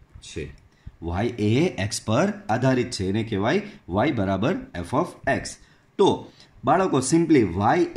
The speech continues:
એ, આ y જે છે તે x પર આધારિત છે,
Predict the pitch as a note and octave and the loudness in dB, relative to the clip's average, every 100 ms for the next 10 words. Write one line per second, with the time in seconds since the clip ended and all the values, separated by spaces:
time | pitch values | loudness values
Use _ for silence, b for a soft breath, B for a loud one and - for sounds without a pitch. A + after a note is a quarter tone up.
0 | E3+ G2 C#2 - _ - F#2 D#2+ G2+ C3+ | 2 2 -2 -16 _ -8 -6 -2 0 0
1 | B2+ C3+ C3+ D3+ A2 F#2+ A#2 - - G#2+ | 2 0 0 0 0 0 -4 -6 -8 -8
2 | G#2 - D3 D3+ - G#2 F#2 G#2+ A2+ C3 | -6 -6 -2 -2 -2 -2 0 0 2 0
3 | - - F3+ | -2 2 2